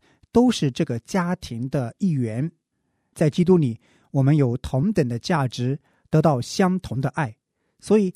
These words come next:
你可能在教会里属于少数群体，但是在基督里却不是。那么，我们要争取不说这样的话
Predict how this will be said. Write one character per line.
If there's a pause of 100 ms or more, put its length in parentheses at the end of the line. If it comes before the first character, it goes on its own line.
(240)
你
可
能
在
教
会
里
属
于
少
数
群
体， (320)
但
是
在
基
督
里 (240)
却
不
是。 (840)
那
么， (680)
我
们
要
争
取 (220)
不
说
这
样
的
话